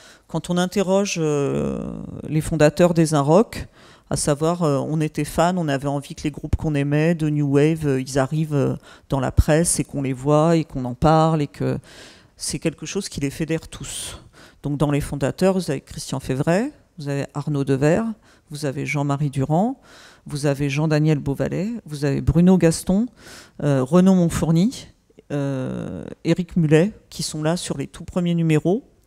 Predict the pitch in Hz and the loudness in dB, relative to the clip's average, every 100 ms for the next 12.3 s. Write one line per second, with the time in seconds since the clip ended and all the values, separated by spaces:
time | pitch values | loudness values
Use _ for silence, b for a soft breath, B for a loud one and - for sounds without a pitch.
0 | _ _ 139 139 185 B B B - 175 | _ _ -8 -8 -10 B B B 0 2
1 | 156 127 185 - 180 - _ _ - 294 | 4 0 -4 -4 -6 -8 _ _ -6 -4
2 | - - - - _ - 247 - 180 156 | -4 -6 -10 -14 _ -8 -6 -4 -4 -2
3 | 180 - 208 208 175 156 143 135 - 151 | -4 -2 -4 0 0 0 0 -2 -4 -8
4 | - - - 165 147 131 - _ _ _ | -8 -12 -10 -8 -8 -12 -18 _ _ _
5 | _ _ _ _ _ _ _ _ _ _ | _ _ _ _ _ _ _ _ _ _
6 | _ _ _ _ _ _ _ _ _ _ | _ _ _ _ _ _ _ _ _ _
7 | _ _ - - 143 175 190 180 156 - | _ _ -20 -20 -14 -8 -6 -4 -2 -4
8 | - 208 - _ _ _ _ _ _ _ | -2 -4 -4 _ _ _ _ _ _ _
9 | _ _ _ - - 170 160 160 147 151 | _ _ _ -18 -8 -6 -6 -6 -6 -4
10 | 220 180 143 165 - - 143 - 139 - | -4 -2 -2 -4 -4 -4 -4 -6 -8 -6
11 | 202 - _ B B B B B B - | -6 -8 _ B B B B B B -10
12 | 151 135 | -8 -8